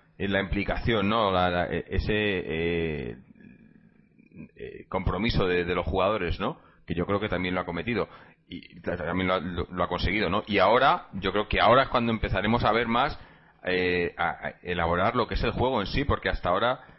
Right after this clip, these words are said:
eh, es como decía Moji, lo que hemos visto ha sido en, en todos estos partidos, pese a que hemos tenido buenos resultados y, y, y buen juego y, y hemos demostrado que podemos estar ahí,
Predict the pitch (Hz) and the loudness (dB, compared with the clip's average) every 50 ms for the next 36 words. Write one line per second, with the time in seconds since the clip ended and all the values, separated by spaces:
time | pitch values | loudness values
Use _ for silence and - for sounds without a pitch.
0 | _ _ - - 82 - 78 92 92 - - - - 110 120 120 110 101 - 101 | _ _ -8 -6 -6 -4 -2 -4 -4 -4 -4 -4 -2 0 0 0 0 0 0 -2
1 | 90 90 110 135 - - 123 92 90 - 95 98 104 110 120 123 120 - 143 143 | 0 0 -2 -2 -2 -2 -2 -2 -2 -2 -2 -2 -2 -2 -2 -4 -2 0 0 0
2 | 151 - - - - - _ _ - - - - 107 113 120 123 120 - 92 95 | -2 -2 -8 -20 -20 -20 _ _ -6 -4 -2 0 2 2 4 4 4 2 2 0
3 | 95 92 - - 92 87 - 98 101 110 120 - - 123 - - 110 104 - 127 | -2 -4 -4 -4 -4 0 2 2 2 2 0 -2 -2 -2 0 0 -2 -2 -2 -2
4 | 127 147 160 170 - - _ _ _ _ - 82 82 82 80 80 78 - 82 82 | -2 -2 -2 -4 -6 -12 _ _ _ _ -6 -4 -4 -4 -4 -4 -4 -4 -4 -2
5 | 85 90 95 101 - 117 117 117 117 113 117 117 113 101 107 104 113 104 92 - | -2 -2 -2 -2 -2 -2 -2 0 0 2 2 0 0 0 0 -2 -2 -2 0 0
6 | 113 120 123 113 - 82 82 80 - 87 85 87 82 - - - 90 85 85 92 | 0 2 2 0 -2 -4 -6 -8 -8 -6 -4 -4 -4 -4 -6 -4 -2 0 0 -2
7 | 95 - - 117 120 123 113 95 95 90 73 53 67 85 82 80 82 85 87 90 | -2 -2 0 0 0 0 0 -2 -2 -4 -6 -6 -6 -6 -4 -4 -4 -4 -2 -2
8 | 95 101 104 104 - - 120 120 - 95 - 82 85 85 87 - - 104 101 107 | -2 -2 -2 -4 -2 -2 -4 -4 -4 -4 -6 -4 -4 -4 -4 -4 -2 0 0 0
9 | 131 | -2